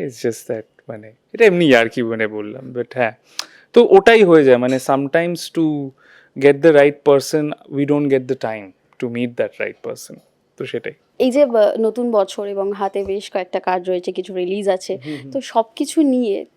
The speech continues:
Speaker 2: মানে, তুমি কোনোদিন ক্যারিয়ারকে প্ল্যানিং করেছো যে, আহ, নতুন বছর বা তোমার ক্যারিয়ার তুমি কিভাবে চাইছো?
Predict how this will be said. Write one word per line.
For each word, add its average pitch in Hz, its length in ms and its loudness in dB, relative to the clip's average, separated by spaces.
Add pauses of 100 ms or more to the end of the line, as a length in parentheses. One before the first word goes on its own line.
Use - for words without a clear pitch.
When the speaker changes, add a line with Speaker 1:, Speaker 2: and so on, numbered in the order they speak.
Speaker 2:
মানে, 202 200 -4
তুমি 247 200 -10
কোনোদিন 240 320 -6
ক্যারিয়ারকে 226 520 -6
প্ল্যানিং 226 460 -4
করেছো 233 340 -4
যে, 196 260 -8
আহ, 202 480 -10
নতুন 202 300 -8
বছর 196 460 -8
বা 196 480 -6
তোমার 202 280 -4
ক্যারিয়ার 196 360 -2
তুমি 208 280 -8
কিভাবে 220 360 -4
চাইছো? 214 480 -4